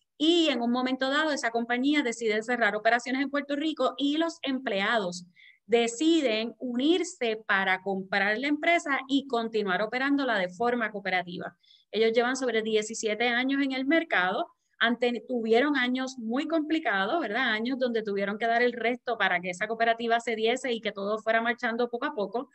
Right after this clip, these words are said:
pero hoy día es una cooperativa súper sólida y ubica en Fajardo. Les hablé de las cooperativas de transporte,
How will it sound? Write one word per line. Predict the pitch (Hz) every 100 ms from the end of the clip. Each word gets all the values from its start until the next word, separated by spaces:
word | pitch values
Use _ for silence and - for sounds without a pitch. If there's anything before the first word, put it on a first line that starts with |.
| - - -
pero | 254 233
hoy | 240
día | 247 285
es | 269
una | 233 220
cooperativa | 226 226 226 233 240 233
súper | - 262 254 247
sólida | 269 269 262 262 254
y | 233
ubica | 202 214 220 254 247
en | 220 214
Fajardo. | 220 202 185 165 165 - - _ _ _
Les | 240 247
hablé | 214 214
de | 226
las | 277
cooperativas | 269 247 226 220 214 214
de | 214
transporte, | 220 202 196 - 285 330 - 330